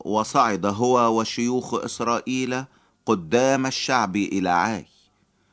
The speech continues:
وجميع رجال الحرب الذين معه صعدوا وتقدموا وأتوا إلى مقابل المدينة،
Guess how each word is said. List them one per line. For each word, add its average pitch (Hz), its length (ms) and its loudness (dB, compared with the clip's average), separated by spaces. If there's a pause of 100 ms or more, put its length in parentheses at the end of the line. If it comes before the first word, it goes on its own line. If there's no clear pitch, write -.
(200)
وجميع 117 840 4
رجال 131 500 2
الحرب 117 520 -4
الذين 104 640 0
معه 90 420 2 (480)
صعدوا 110 680 2
وتقدموا 113 1000 2 (100)
وأتوا 107 720 0 (120)
إلى 117 260 2
مقابل 104 600 0
المدينة، 87 520 -6